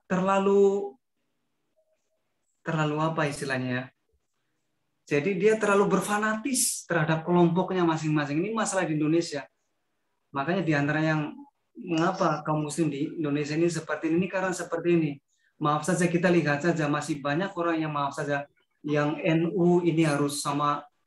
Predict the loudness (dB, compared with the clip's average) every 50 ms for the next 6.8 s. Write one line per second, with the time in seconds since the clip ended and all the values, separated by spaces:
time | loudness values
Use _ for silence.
0 | _ -14 -8 -4 -2 0 0 0 0 -2 -2 -2 -2 -2 -4 -8 _ -8 -6 -6
1 | -4 -4 -4 -2 -2 -2 0 2 2 4 4 4 2 2 0 0 0 -2 -2 -4
2 | -4 -4 -6 -6 -4 -2 0 0 0 -2 -2 -2 -2 0 0 0 -2 -4 -6 -10
3 | _ _ _ _ -10 -8 -6 -4 -4 -2 0 0 0 0 0 0 -2 -2 -2 -4
4 | -8 -14 _ _ _ _ _ -20 -16 -12 -8 -2 0 2 2 4 4 2 4 4
5 | 4 4 4 2 2 2 2 2 2 0 0 0 0 0 -2 -2 -2 -2 0 0
6 | 0 0 -2 -2 0 0 0 0 0 0 0 -2 -2 -4 -2 -4